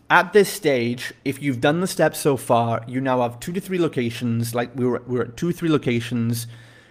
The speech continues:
Uh, j-, no, you know, none of the, none of our managers are involved in technical work, so neither me or James have to do technical stuff. Uh, the gyms run independently. They all have at least six months cash.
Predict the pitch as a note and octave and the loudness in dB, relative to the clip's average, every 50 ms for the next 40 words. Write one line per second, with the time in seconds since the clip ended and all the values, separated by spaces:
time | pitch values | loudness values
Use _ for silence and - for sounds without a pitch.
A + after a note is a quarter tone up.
0 | _ _ _ _ _ - A#2+ A#2 A2+ A2+ G#2+ A2 - - - - - _ B2+ A#2+ | _ _ _ _ _ -6 -4 -2 -2 -2 -2 -2 -4 -4 -6 -14 -16 _ -10 -8
1 | C#3 C3+ - C#3+ C3 C3+ C3 C#3 D3+ D3+ - D3 C3+ B2+ C3 C3+ C#3+ C#3+ D3+ D#3+ | -8 -6 -6 -6 -4 0 2 2 2 2 2 0 2 2 2 2 2 0 2 2
2 | D#3+ D#3+ D3+ - C#3+ C#3+ D3+ D3+ D3+ D3 C#3+ C3 C3+ C3 B2+ B2+ C3 B2+ A#2 B2+ | 2 0 0 0 0 0 2 2 4 4 4 4 2 0 0 0 0 -2 0 2
3 | C3+ C3 B2 A2 - - B2+ B2 B2 B2 A#2+ A2+ C3 B2 B2+ B2 A#2 A#2+ A#2 A2+ | 2 2 0 0 0 0 0 0 0 -2 0 0 2 2 2 2 2 0 -2 -2
4 | A#2 C#3 B2 A#2+ - B2+ A#2+ C3 A#2 A2+ A2 A#2 A#2 A#2+ A#2+ A#2 A#2 - - - | -2 -2 -2 -2 -4 -4 -2 -2 -2 -2 0 0 2 2 2 0 0 -6 -14 -18
5 | - - - - - _ _ _ - - A#2+ A2 A2 A2 - - C3 B2+ C3 A#2+ | -20 -20 -20 -20 -20 _ _ _ -8 -6 -6 -4 -4 -4 -4 -2 0 0 2 2
6 | C3 B2 B2 B2 B2 B2 A#2 A2+ A2+ A#2 B2+ B2 A#2 A#2 A#2 A#2 A#2+ A#2 A#2 - | 0 0 0 0 0 0 0 0 0 0 0 2 2 0 0 0 0 -2 -2 -2
7 | - A#2 A#2 A2+ A2 - B2 A#2+ A#2 B2+ A#2 - A#2 A2+ A2+ - - A#2+ A2+ A#2 | -6 -6 -6 -8 -4 -2 -2 -2 -2 -4 -6 -4 -6 -6 -6 -4 -4 -4 -4 -4
8 | - - - - - - - - - _ _ _ _ _ - B2 A2+ A2 A2+ A2+ | -6 -12 -16 -20 -20 -20 -20 -20 -20 _ _ _ _ _ -6 -4 -4 -2 -4 -4
9 | A#2+ A#2 A#2+ C3+ C3 C3+ C3+ A#2 B2+ B2+ A#2+ A#2 A2+ A#2 A#2 - D3 D3+ D3+ C#3+ | -6 0 2 2 4 4 2 2 2 2 2 2 0 0 0 2 2 4 4 4
10 | C#3+ D3 - C#3 C#3+ C#3+ C#3 C#3 C#3 - - B2+ B2+ B2 A#2+ A#2+ A#2+ A#2+ A#2+ A2+ | 4 2 2 2 2 2 2 2 0 -2 -2 -2 0 0 0 0 0 0 -2 -2
11 | A2+ G#2+ A2 - - A#2 - C3 A#2+ A#2+ A#2 - - - A#2+ - - - B2+ A2+ | -4 -4 -4 -8 -8 -6 -4 -4 -4 -4 -6 -6 -6 -8 -8 -8 -8 -8 -6 -6
12 | A2+ A#2 - - - C3 C3 C3+ C#3+ - - - - | -6 -8 -10 -4 0 2 2 2 2 0 -4 -6 -6